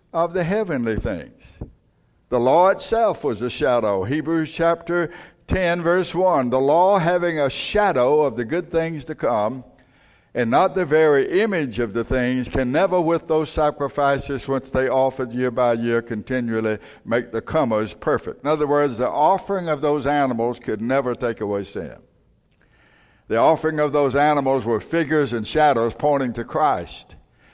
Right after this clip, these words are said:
who's the Lamb of God, to take away sin. Now, you look in First Corinthians chapter ten.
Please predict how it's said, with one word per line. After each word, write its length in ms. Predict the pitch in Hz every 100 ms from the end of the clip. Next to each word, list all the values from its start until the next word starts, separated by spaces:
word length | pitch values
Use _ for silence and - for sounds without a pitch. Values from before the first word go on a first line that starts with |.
| _
who's 160 | 131 110
the 100 | 123
Lamb 260 | 131 127
of 120 | 113
God, 440 | 101 131 104 95 101 - - _ _
to 100 | 107
take 300 | - 139 127
away 400 | 113 107 104 104 -
sin. 360 | - 135 87 87
Now, 160 | 117
you 200 | 110 160
look 260 | 202 135 135
in 120 | 120
First 360 | - 156 160 -
Corinthians 720 | 143 143 135 - 120 117 -
chapter 460 | - 139 - 170
ten. 560 | 175 139 104 78 107 135